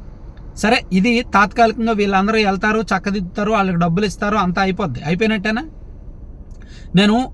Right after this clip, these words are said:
ఇన్వెస్టిగేట్ చేస్తున్నా. Maybe ఒక వారం నుంచి పది రోజుల్లో పొంగనూరు నియోజకవర్గంలో మండల్ లెవెల్లో and గ్రౌండ్ లెవెల్లో టీడీపీకి, వైసీపీకి ఉన్న రిలేషన్స్ ఆధారాలతో సహా బయటకు చెప్తా.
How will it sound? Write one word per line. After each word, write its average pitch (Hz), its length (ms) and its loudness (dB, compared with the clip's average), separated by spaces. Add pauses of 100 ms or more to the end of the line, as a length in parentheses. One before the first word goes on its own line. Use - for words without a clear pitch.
ఇన్వెస్టిగేట్ 202 540 0
చేస్తున్నా. 175 380 2 (200)
Maybe 202 240 4
ఒక 202 200 -2
వారం 196 360 4
నుంచి 202 240 0
పది 185 260 2
రోజుల్లో 196 480 2 (420)
పొంగనూరు 226 360 4
నియోజకవర్గంలో 190 800 0 (800)
మండల్ 220 420 4
లెవెల్లో 247 320 4 (100)
and 175 180 0
గ్రౌండ్ 220 280 4
లెవెల్లో 185 360 0 (160)
టీడీపీకి, 254 580 0
వైసీపీకి 240 640 0
ఉన్న 226 240 2
రిలేషన్స్ 202 600 0 (100)
ఆధారాలతో 233 800 6
సహా 208 200 4
బయటకు 190 300 2
చెప్తా. 123 300 -8